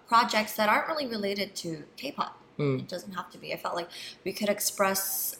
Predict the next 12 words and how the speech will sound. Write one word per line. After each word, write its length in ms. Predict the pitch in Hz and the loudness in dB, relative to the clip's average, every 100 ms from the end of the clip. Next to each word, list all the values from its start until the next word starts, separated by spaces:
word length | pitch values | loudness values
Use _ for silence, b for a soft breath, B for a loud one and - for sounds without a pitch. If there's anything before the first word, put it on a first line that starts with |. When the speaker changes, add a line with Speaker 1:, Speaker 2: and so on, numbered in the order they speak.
| 180 | 2
Speaker 1:
a 40 | |
lot 300 | 185 175 - | 4 4 2
more 500 | 170 165 160 151 156 - | -2 -2 -2 -4 -6 -10
through 300 | - 175 156 156 - - _ - | -4 -2 -4 -10 -20 -20 _ -12
a 40 | 254 | -6
second 440 | - 381 214 - - - | -4 -4 -6 -8 -14 -16
account. 300 | - - - - | -12 -12 -12 -4
Speaker 2:
Mm-hmm. 360 | 165 147 131 131 | 0 2 0 -2
Speaker 1:
'Cause 120 | 175 | -2
I 60 | 294 | -2
feel 180 | 302 294 | 4 4
like, 220 | 262 | 4